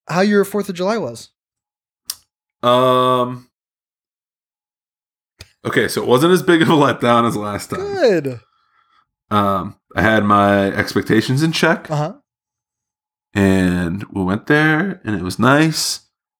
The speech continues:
Speaker 2: and we were grilling. And so, but here's the thing. Like all prices have gone up, meat has also gone up in prices.
Speaker 1: Right.
Speaker 2: And so rather than have, like,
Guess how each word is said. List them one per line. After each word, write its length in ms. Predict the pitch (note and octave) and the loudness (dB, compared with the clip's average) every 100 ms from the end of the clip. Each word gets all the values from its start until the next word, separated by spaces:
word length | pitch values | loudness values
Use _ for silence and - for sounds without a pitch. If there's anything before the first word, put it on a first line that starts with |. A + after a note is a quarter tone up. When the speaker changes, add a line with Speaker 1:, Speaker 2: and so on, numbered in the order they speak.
| _ | _
Speaker 2:
and 440 | F#2+ F#2+ F2+ D2+ C2 | -4 -4 -4 -8 -10
we 120 | E2+ | -10
were 140 | D#2 C#2+ | -10 -8
grilling. 800 | F#2 A2 C3 C#3 C#3 C3+ C#3 C3+ _ _ _ _ _ _ - | 0 2 4 4 4 2 -2 -8 _ _ _ _ _ _ -4
And 220 | G#2+ G2 | -4 -2
so, 460 | - G#2 G2 - - | 2 4 2 0 -2
but 100 | A2+ | 2
here's 180 | C#3 B2 | 2 2
the 60 | |
thing. 280 | A2+ F2+ C#2+ - _ _ _ _ _ _ _ _ _ _ _ _ _ _ _ _ _ _ _ _ _ _ _ _ | -2 -6 -10 -20 _ _ _ _ _ _ _ _ _ _ _ _ _ _ _ _ _ _ _ _ _ _ _ _
Like 260 | - C3+ C#3 | 0 2 4
all 300 | A#2+ B2 G#2 | 4 4 2
prices 380 | - G2 G2 F#2 | 0 -2 0 -4
have 100 | F2+ | -2
gone 200 | F#2+ F2+ | -2 -2
up, 180 | F#2 - | -4 -4
meat 260 | G2+ A2+ A2 | 0 2 2
has 140 | G2+ | 0
also 280 | G2+ G2+ A2 | 0 2 2
gone 240 | A#2 A#2 | 4 4
up 140 | A#2+ A2+ | 2 0
in 80 | |
prices. 580 | A#2 B2+ B2+ C#3 C3+ C3 | -2 0 0 0 -2 -2
Speaker 1:
Right. 220 | B2+ A#2+ | -8 -6
Speaker 2:
And 100 | A2+ | -4
so 160 | - G#2+ | 0 2
rather 320 | G#2 A2 A2+ | 4 2 2
than 200 | A2 A2 | 0 0
have, 260 | G#2+ G#2+ G#2 | 2 0 0
like, 440 | G2+ G2 F#2 - | 0 -2 -2 -6